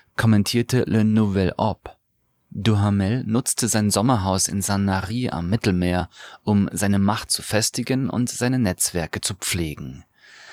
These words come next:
Was ein Teil der politischen, künstlerischen und medialen Elite mitsamt ihren Kindern dort so trieb, beschrieb Camille Kouchner in ihrem Buch und wurde von Le Nouvel Obs an anderer Stelle zusammengefasst.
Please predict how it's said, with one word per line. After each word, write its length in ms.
Was 180
ein 200
Teil 260
der 120
politischen, 760
künstlerischen 760
und 200
medialen 540
Elite 360
mitsamt 520
ihren 320
Kindern 360
dort 200
so 100
trieb, 400
beschrieb 480
Camille 320
Kouchner 680
in 160
ihrem 320
Buch 400
und 260
wurde 180
von 220
Le 140
Nouvel 360
Obs 260
an 220
anderer 380
Stelle 260
zusammengefasst. 1000